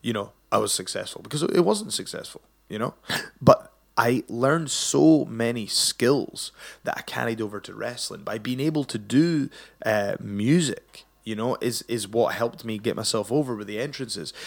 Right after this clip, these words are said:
That I challenge you to try all the different things that are available to you, because your skills will transition.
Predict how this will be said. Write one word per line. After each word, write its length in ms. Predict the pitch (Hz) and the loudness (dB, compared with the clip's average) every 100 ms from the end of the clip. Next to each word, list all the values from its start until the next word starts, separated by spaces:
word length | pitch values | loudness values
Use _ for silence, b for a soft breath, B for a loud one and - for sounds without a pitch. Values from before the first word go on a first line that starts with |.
| B B | B B
That 160 | - - | -6 -2
I 200 | 120 123 | 0 2
challenge 440 | 123 131 139 165 | 2 4 4 2
you 80 | 135 | -4
to 120 | - | -6
try 460 | 104 - 107 135 123 | -6 0 4 4 4
all 160 | 110 113 | 2 -2
the 100 | 101 | -2
different 320 | 110 - - | -2 -4 -6
things 240 | 120 120 | -4 -2
that 80 | 101 | -2
are 80 | 95 | -4
available 420 | 95 113 143 117 | 2 4 4 2
to 140 | - 104 | -4 -6
you, 140 | 101 | -6
because 400 | 98 98 101 98 B B | -8 -2 0 -2 B B
your 220 | - 107 104 | 2 4 4
skills 580 | - - 135 151 123 | 2 6 6 6 4
will 340 | 98 117 127 131 | 0 4 6 6
transition. 800 | - 104 95 98 147 - - - | 2 -4 -2 0 0 0 -4 -12